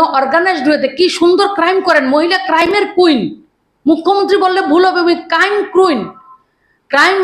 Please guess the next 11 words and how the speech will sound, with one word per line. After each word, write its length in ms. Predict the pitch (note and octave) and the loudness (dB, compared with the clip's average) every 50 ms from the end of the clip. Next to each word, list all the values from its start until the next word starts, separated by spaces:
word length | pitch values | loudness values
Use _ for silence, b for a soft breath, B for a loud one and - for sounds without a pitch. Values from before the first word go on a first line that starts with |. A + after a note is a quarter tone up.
| F4 - - - - | -2 -4 -6 -8 -4
অর্গানাইজড 580 | - D4 D#4+ E4 D4 F4+ F#4 G#4 G#4+ G4 C#4+ D#4 | 0 0 2 2 2 2 2 2 0 0 0 2
ওয়েতে 280 | F4+ F4+ E4+ E4+ E4 C#4+ C4+ | 2 2 2 2 2 2 2
উনি 220 | D4 D4 D#4 F4+ F4+ F4 - | 4 2 2 2 2 0 -2
সাত 340 | - - G#3+ G3+ F#4 F4+ - | -2 -2 0 0 0 0 0
হাজার 260 | D4 E4+ E4 F#4 F#4 E4 | 0 0 2 2 0 0
লোককে 300 | D#4 E4 D#4+ - - F#4 F4+ - - | 0 -2 -2 -4 -4 -6 -6 -6 -4
পাঠিয়েছেন 560 | - D#4 D#4 - E4 F4+ F#4 - E4 D4 A#3+ F#3 - - B B B B B B - | -4 -2 0 2 2 2 2 0 0 0 -2 -2 -4 -8 B B B B B B -2
এবং 160 | C#4+ E4 F4 E4 C4+ A3 G#3+ - | 0 0 0 0 -2 -4 -4 0
বেছে 280 | B3+ C#4+ D4+ D4+ D4+ F#4+ | 2 2 2 2 2 0
বেছে 220 | F#4+ F#4+ D4+ - F4+ | 0 0 -2 -2 -2
তৃণমূলের 540 | - F4 F4+ F#4 F#4+ F#4 G4 F#4+ F#4+ F4+ | 0 0 2 2 2 2 2 2 2 2